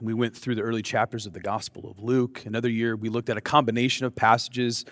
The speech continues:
that focused on Old Testament prophecies that point toward the incarnation of Christ. Over the course of five years, I think we've hit the majority of texts that tell us <laughs> about the birth of Christ.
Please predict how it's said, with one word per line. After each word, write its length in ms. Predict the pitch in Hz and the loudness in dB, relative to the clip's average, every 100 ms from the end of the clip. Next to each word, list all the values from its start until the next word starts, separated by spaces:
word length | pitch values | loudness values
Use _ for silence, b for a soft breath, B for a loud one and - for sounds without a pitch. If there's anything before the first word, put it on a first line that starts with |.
| B B | B B
that 160 | - 110 | -4 0
focused 380 | 123 110 113 123 | 0 0 -2 0
on 200 | 113 110 | 0 0
Old 220 | 127 131 | 2 2
Testament 400 | - 127 - - | 4 2 2 -6
prophecies 720 | - 120 117 123 131 123 127 b b b | 2 2 2 -4 -2 0 -2 b b b
that 320 | 107 - - | 0 0 -6
point 520 | - 131 123 - - - | -4 0 0 -2 -14 -12
toward 520 | - 120 123 131 123 - | -2 2 4 2 -4 -6
the 140 | 117 | -4
incarnation 520 | 120 131 120 117 - | -2 -2 -2 -2 -4
of 60 | 117 | -6
Christ. 440 | - 127 135 - - b b b b b b b b | 0 0 0 -8 -14 b b b b b b b b
Over 140 | 139 131 | 2 2
the 80 | |
course 280 | 127 143 147 | 6 8 6
of 80 | 131 | 6
five 260 | 139 127 131 | 10 10 10
years, 260 | 170 170 - | 6 6 -4
I 60 | |
think 300 | - 139 - - | 0 0 -2 -2
we've 280 | 131 113 - | 0 0 6
hit 340 | 147 135 - b b | 8 8 0 b b
the 60 | 123 | -2
majority 580 | 123 123 143 156 160 143 | 0 6 8 10 10 8
of 180 | 127 - | 6 2
texts 480 | - 143 - - | 6 6 6 2
that 240 | - 123 - | 4 2 0
tell 320 | - 143 151 | 6 8 8
us 180 | 175 - 156 - | 6 4 0 -2
<laughs> 200 | - - | -12 -2
about 320 | 113 139 143 | 8 10 10
the 80 | 143 | 6
birth 320 | 131 151 151 | 12 10 10
of 460 | 135 143 113 - - | 4 4 2 -10 0
Christ. 600 | 151 151 202 214 - | 8 12 10 8 -2